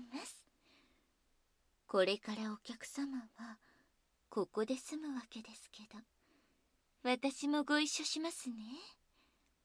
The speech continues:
だって、魔女調教をご希望でしたから。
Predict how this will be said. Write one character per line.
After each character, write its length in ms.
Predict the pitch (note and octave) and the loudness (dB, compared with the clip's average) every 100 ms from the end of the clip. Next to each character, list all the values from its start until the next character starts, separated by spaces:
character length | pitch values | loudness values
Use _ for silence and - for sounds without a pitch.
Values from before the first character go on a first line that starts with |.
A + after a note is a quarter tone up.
| _ _ _ _ _ _ _ _ _ - | _ _ _ _ _ _ _ _ _ -14
だ 80 | F3 | -12
っ 20 | - _ _ | -12 _ _
て、 160 | - C#4+ _ _ _ _ _ _ _ _ _ _ _ _ - | -14 -14 _ _ _ _ _ _ _ _ _ _ _ _ 4
魔 240 | A#3 A#3 | 8 8
女 160 | A#3 C#4 | 6 0
調 320 | - D#4+ D4+ | 0 -2 -2
教 180 | - C4 | -2 -2
を 40 | A3+ G#3 - | -2 -6 -10
ご 80 | G3 | -12
希 160 | - A#3+ | -10 -4
望 200 | B3+ B3+ | -2 -2
で 120 | C#4 | -4
し 100 | - | -8
た 120 | - | -10
か 240 | C#4+ C4 | -12 -12
ら。 80 | B3 | -12